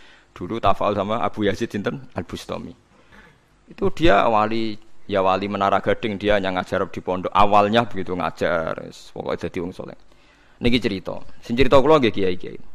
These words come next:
Cuma nak cerita niki kula ra roh, ra roh referensine, tapi kula nate diceritani.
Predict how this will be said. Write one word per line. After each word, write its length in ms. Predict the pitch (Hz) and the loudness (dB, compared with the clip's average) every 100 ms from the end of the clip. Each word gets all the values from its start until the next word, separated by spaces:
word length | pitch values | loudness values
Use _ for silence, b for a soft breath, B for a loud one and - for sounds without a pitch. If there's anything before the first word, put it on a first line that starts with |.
| - - | -12 -12
Cuma 240 | - 127 143 | 2 6 6
nak 160 | 120 | 4
cerita 160 | 131 123 | 2 4
niki 200 | 127 131 | 4 4
kula 160 | 147 143 | 4 6
ra 160 | 127 117 | 8 6
roh, 160 | 104 - - - | 4 -2 -10 -2
ra 80 | - 110 | 2 4
roh 120 | 107 | 4
referensine, 560 | 107 110 107 101 104 | 2 2 0 0 -6
tapi 240 | 95 98 147 | -2 -2 0
kula 160 | 135 | 4
nate 280 | 131 117 107 | 4 4 2
diceritani. 520 | 101 90 - - - | -6 -8 -8 -8 -10